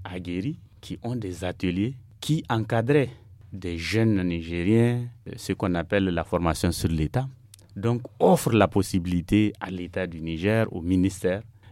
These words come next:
en tout cas, de placer ces jeunes pour être formés sur une période bien déterminée selon les filières. Nous avons mené une petite expérience dans ce domaine, euh, il y a un an.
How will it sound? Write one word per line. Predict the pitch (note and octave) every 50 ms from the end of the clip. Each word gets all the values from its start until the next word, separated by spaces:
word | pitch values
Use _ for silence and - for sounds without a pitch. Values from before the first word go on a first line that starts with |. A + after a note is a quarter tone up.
| - -
en | - E2+ E2+
tout | E2+ -
cas, | - - F#2+ F#2+ F#2 F2+ - -
de | - F2 E2 F2 E2 D#2+ - _
placer | - - F2 - - - - A#2
ces | G#2+ - - G2 F#2
jeunes | E2 F2 G#2+ C3 D#3+ F3+ - -
pour | - G2+ F#2 E2+ - -
être | G2 F#2+ F2+ - F#2+ F2
formés | - - F#2 E2+ E2 F2 F2 F2+ F2+ F2+ G2+ F#2+ - - - -
sur | - - - - F2
une | F#2 F2+ F2+
période | F2+ F#2 F2 E2 E2+ F2 E2+ E2 F2 E2+ D#2+ E2 E2 - -
bien | F2 E2+ D#2+ G2 G2 F#2+
déterminée | F#2 F2+ F2 E2 - F2 E2 E2 D#2+ D#2+ E2+ F2 E2+
selon | - - F#2 E2 F2 F2+
les | F2+ E2+ D#2+
filières. | - - D#2+ D2+ D#2 D2+ D2 - - - -
Nous | G#2 G#2+ A2+
avons | A#2 A#2 C#3 F3 F3+ F3 E3+ E3 D#3+ -
mené | G#2 G2 F#2+ G2+ G2+ G2+ A#2 C3 C#3 C3+ - -
une | F#2+ F#2 F2+ F2+ E2 D#2+ D#2 D2 - -
petite | - E2+ - - A2+ -
expérience | F#2 F2+ - - - - F#2 F2+ G2+ B2 A#2 G#2+ G#2 - -
dans | D#2+ E2+ D#2+
ce | - - E2
domaine, | D2+ D2 E2 E2 E2+ F#2+ G2+ F#2+ F2 E2+
euh, | D#2+ D#2 D2+ C#2+ E2 D#2+ - F2 F2
il | E2+ E2+
y | E2+
a | D#2 D2+ C#2+ - -
un | - F2 E2+ F2+ A2
an. | C3+ D3